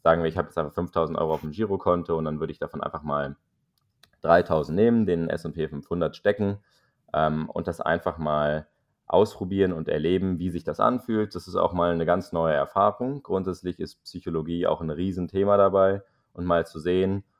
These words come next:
oh, wie fühlt sich das an, wenn mein Depot jetzt mal zehn Prozent weiter unten steht oder auch, wie fühlt sich's an, wenn ich in einem Tag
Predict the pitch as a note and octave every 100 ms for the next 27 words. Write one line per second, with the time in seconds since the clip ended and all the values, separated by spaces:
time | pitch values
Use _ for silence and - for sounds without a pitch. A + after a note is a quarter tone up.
0 | _ - E2+ F#2+ F#2 F#2 F#2+ F#2 F2 D#2+
1 | F2 F#2 F2 E2 E2 E2 E2 E2 E2 E2
2 | - F#2+ F#2 F2 E2 E2 E2 E2 - F2+
3 | - E2+ E2+ E2 E2 E2 E2 D#2+ F#2+ A2
4 | G#2+ - F#2 F#2 - _ _ _ - E2
5 | D2+ E2+ - F#2+ G#2 G2 F2+ - F2 F2+
6 | E2+ E2 E2+ E2 E2+ E2+ E2 -